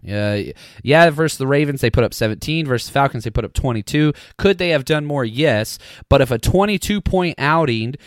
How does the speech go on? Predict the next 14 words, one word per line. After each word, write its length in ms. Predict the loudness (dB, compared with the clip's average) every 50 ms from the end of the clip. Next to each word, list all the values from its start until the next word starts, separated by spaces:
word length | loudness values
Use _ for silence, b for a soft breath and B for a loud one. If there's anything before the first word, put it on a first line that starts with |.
| B B B
is, 600 | -2 0 2 4 4 4 4 4 2 0 -4 -10 b b b b
uh, 200 | b -2 -2 -2
the 160 | 0 0 0
worst 480 | 2 4 4 4 2 0 -4 -14 -16 -20 _ _ _ _ _ _ -6
offensive 680 | -2 0 0 0 0 -4 -6 -6 -4 -6 -6 -8 -8 -4
game 300 | -2 0 0 0 0 2
that 200 | 0 0 2 0
you're 80 | -4
gonna 180 | -2 -2 -2 0
have 380 | 2 2 2 2 2 2 0 -2 -2
out 280 | 0 2 2 2 2 2
there, 200 | 0 0 0 2
that's 220 | 2 2 4 4
okay. 340 | 4 2 4 0 0 -2 -6